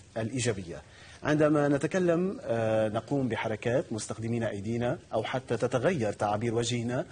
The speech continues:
أو نبرة صوتنا وطريقة جلوسنا ليفهم المخاطب ما نود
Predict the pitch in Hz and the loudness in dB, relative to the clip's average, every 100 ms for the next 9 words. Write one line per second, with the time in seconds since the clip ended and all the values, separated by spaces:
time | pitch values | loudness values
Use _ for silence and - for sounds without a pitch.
0 | - - - 139 151 175 151 - 175 151 | -14 -16 0 2 4 2 0 0 0 0
1 | 123 110 113 - - 123 123 143 160 147 | 0 -2 -2 -8 -4 0 2 2 2 0
2 | 117 120 139 120 113 90 71 - 117 131 | 0 0 0 0 -2 -6 -12 -12 -2 0
3 | 151 - 117 110 101 101 123 120 104 107 | 0 -2 -4 -4 -6 -4 -2 -2 -2 -4
4 | 104 98 101 117 113 - 156 180 185 160 | -4 -4 -6 -6 -6 -2 0 0 -2 -4
5 | - - - 131 123 113 123 113 | -16 -16 -2 0 2 2 2 0